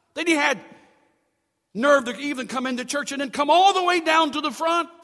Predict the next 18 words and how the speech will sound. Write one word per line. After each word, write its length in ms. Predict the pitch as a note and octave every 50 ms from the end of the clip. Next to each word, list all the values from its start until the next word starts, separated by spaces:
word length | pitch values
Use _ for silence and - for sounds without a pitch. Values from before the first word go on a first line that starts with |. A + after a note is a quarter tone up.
| - _ _ _ _ _ _ _ _ _ _ _ _ _ _ _ _ _ _ _ _ _ _ _ _ _ _ _ _ _ _ _ _ _ _ _ _ _ _ _ _ _ _ _ _ _ _ _ _ _ _ _ _ _ _ _ _ _ _ _ _ _ _ _ _ _ _ _ _ _ _ _ _ _ _ _ _ _ _ _ _ _ _ _
And 60 | A2+ -
people 280 | - D3 C3+ A#2+ C3+
began 300 | A#2 A2 A2+ C#3 C#3 C3
to 100 | C3 B2+
wonder, 260 | B2 C#3 C#3+ B2+ B2
"What 180 | A2+ A2+ C#3 C3
are 40 | B2+
we 80 | B2+
gonna 200 | A#2+ B2 A#2 A2+
do?" 280 | A#2+ - - - G#2+ F2+ F2 _ G2 _ _ _ _ _ _ _ _ _ _ _ _ _ _ _ _ _ _ _ _ _ _ _ - _ _
There 100 | A#3 A#3+
was 160 | B3 B3 -
an 100 | B3 A3+
elderly 520 | G#3+ A3 B3 B3+ C4 C4 C4+ C4 B3+ C4
deacon 360 | A3+ G3 A#3 G#3+ - - D3 C#3
at 140 | D3 C#3+
the 80 | C#3+ D3+
back, 500 | D3+ D#3 C#3+ A2+ G#2 G2+ - _ _